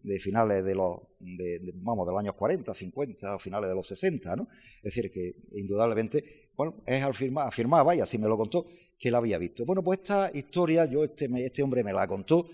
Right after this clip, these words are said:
yo la anoté, de las pocas veces que anotaba, me contaron tantas y al final se me han olvidado casi todas,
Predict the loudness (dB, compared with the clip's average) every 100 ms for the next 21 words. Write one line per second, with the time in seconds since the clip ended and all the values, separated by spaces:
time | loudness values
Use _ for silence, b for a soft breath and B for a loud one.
0 | B B B -10 0 4 4 4 2 2
1 | 4 2 0 2 2 0 -2 2 2 2
2 | 2 2 2 0 -6 -2 -2 0 0 0
3 | 0 -2 -2 0 0 0 0 0 0 0
4 | -2 -2 -2 0 -2 -2 0 0 0 -4
5 | -2 2 2